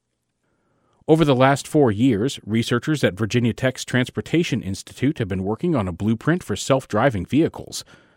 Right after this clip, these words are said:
On October eleventh, an autonomous Ford F one fifty navigated safety scenarios on closed Interstate three ninety-five lanes in Northern Virginia,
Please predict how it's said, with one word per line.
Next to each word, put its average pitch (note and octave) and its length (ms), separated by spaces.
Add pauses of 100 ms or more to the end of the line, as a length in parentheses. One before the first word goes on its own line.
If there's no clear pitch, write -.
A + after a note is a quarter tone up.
(160)
On F#2 100
October G2 520
eleventh, A#2+ 500 (260)
an G#2 140
autonomous B2 540
Ford D3 360
F B2+ 200
one C3 140
fifty D#3 380
navigated A#2+ 640
safety - 380
scenarios A2+ 640
on G2+ 160
closed C#3+ 480
Interstate B2+ 440
three C3 160
ninety-five A#2+ 600
lanes G2+ 260
in F2+ 140
Northern G#2 320
Virginia, F#2 520